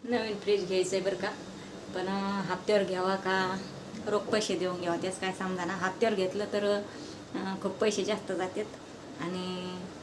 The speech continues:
असं वाटतं थोडेसे पैसे जमा करून रोखच, रोख पैशानेच घ्यावा, म्हणजे जरा आपल्याला स्वस्तात बसन. आणि हप्त्यावर घेतलं ना तर मग, अं, महाग पडतं, मग तीन चार हजार रुपये म्हणजे असे जास्त जातं. लय मोठं नाही घ्यायचं आपल्याला, छोटंच घ्यायचं आहे.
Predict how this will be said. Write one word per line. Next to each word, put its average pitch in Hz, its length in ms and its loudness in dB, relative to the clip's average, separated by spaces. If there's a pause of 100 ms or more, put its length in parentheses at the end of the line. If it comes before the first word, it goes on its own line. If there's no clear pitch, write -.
(260)
असं 202 160 0
वाटतं 180 260 0 (500)
थोडेसे 180 220 0
पैसे 196 300 0
जमा 190 200 0
करून 190 220 0
रोखच, 202 440 4 (320)
रोख 202 160 4
पैशानेच 190 540 0
घ्यावा, 156 220 0 (540)
म्हणजे 190 180 0
जरा 185 180 2
आपल्याला 185 300 0 (680)
स्वस्तात - 300 0
बसन. 180 360 0 (420)
आणि 175 140 2
हप्त्यावर 214 360 10
घेतलं 190 300 4
ना 214 140 0 (120)
तर 196 180 -2
मग, 185 200 -2
अं, 180 500 0
महाग 190 200 4
पडतं, 143 420 -2
मग 156 200 2 (100)
तीन 180 160 0
चार 170 140 0
हजार 156 240 0
रुपये 170 220 -2
म्हणजे 175 200 0
असे 185 160 -2
जास्त 220 220 2
जातं. 165 280 0
लय 185 120 0
मोठं 226 340 4
नाही 254 120 10
घ्यायचं 165 220 6
आपल्याला, 170 320 -2
छोटंच 185 260 -2
घ्यायचं 165 280 4
आहे. 254 40 -6